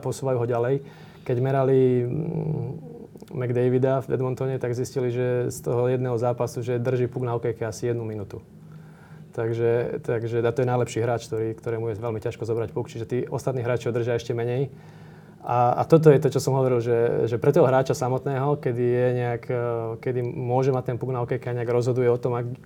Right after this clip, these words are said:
akým smerom sa tá hra má uberať, to, to sa dialo v osemdesiatych rokoch. Dneska, dneska je to na-, nalinajkované videom a trénerom a, a tí spoluhráči vedia presne, že čo má ten hráč urobiť a ten puk drží veľmi krátko a posúva ho ďalej.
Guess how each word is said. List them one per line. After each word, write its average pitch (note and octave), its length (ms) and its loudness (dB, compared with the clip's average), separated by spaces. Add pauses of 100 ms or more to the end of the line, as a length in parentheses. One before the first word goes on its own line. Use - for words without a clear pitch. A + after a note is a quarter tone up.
(140)
akým C3 480 -2
smerom B2 320 -2
sa - 80 -8
tá B2 160 -2
hra B2 160 2
má A#2 240 0
uberať, B2+ 560 2
to, A#2+ 80 0
to A#2+ 240 -4
sa - 160 -4
dialo B2 240 2
v A#2 80 -2
osemdesiatych B2 400 -2
rokoch. A#2+ 240 0
Dneska, A#2 480 -4 (560)
dneska B2+ 320 -2
je C3 80 4
to B2+ 80 -2
na-, B2 240 -2
nalinajkované C3 720 2
videom B2 320 2
a A#2+ 80 -2
trénerom B2+ 560 -2
a, A2+ 400 -4
a A#2 160 -8
tí - 80 -2
spoluhráči A#2+ 480 0
vedia A#2+ 240 0
presne, A#2+ 320 -4
že A2+ 80 -2
čo A#2+ 160 -4
má A2+ 160 -2
ten A#2+ 160 -4
hráč A2+ 160 -2
urobiť A#2+ 320 -4
a - 80 -10
ten A#2 240 -4
puk C3 160 0
drží A#2 160 0
veľmi A#2+ 240 0
krátko A#2 400 -4
a - 0 -
posúva A#2 320 -6
ho A2 80 -4
ďalej. A2+ 240 -6